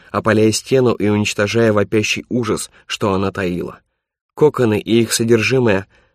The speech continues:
расплавились и потекли, словно прозрачная карамель.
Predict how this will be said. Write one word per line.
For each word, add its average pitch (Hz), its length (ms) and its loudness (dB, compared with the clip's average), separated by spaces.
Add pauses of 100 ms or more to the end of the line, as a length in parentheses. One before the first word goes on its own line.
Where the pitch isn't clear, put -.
(140)
расплавились 117 800 2
и 117 60 0
потекли, 117 440 -2
словно 113 380 0
прозрачная 110 640 -2
карамель. 104 580 -2